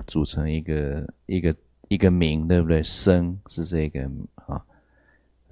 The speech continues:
Dharmina，Dharmina 就是，就是法了啊。好，那也是 Dharmina 啊，Mina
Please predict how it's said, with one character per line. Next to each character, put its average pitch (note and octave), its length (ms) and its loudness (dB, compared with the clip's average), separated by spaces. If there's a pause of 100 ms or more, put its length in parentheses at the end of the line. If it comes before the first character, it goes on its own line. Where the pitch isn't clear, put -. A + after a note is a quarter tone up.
(140)
Dharmina，Dharmina E2+ 1500 4
就 D#2+ 160 2
是， D2+ 480 -2 (300)
就 - 180 -6
是 D#2+ 200 -4
法 - 280 -8
了 - 640 -8
啊。 - 220 -12 (400)
好， D2+ 180 -2
那 F#2 220 2
也 E2 180 0
是 D#2+ 260 0 (200)
Dharmina E2 1300 2 (320)
啊， C#2 280 -8 (440)
Mina D2+ 800 -4